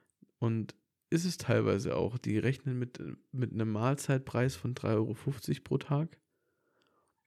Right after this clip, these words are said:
Das ist im durchschnittlichen Haushalt von Deutschland kostet, glaub ich, die Mahlzeit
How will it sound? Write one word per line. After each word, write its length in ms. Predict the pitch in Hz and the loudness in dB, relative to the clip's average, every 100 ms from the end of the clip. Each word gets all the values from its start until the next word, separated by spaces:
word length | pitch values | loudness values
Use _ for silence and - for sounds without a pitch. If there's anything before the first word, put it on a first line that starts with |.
| _ | _
Das 160 | - 120 | -6 -2
ist 200 | 123 - | -2 -4
im 160 | 117 107 | -4 0
durchschnittlichen 520 | 120 - 127 123 117 | 0 0 -4 -4 0
Haushalt 360 | 117 - 123 | 0 2 0
von 120 | 120 113 | 0 0
Deutschland 340 | 110 123 117 | 0 0 -4
kostet, 340 | - 127 - | -4 -6 -6
glaub 200 | - 110 | -4 -4
ich, 80 | - | -4
die 80 | - | -4
Mahlzeit 560 | 107 101 - 110 - | -2 -2 -2 -4 -4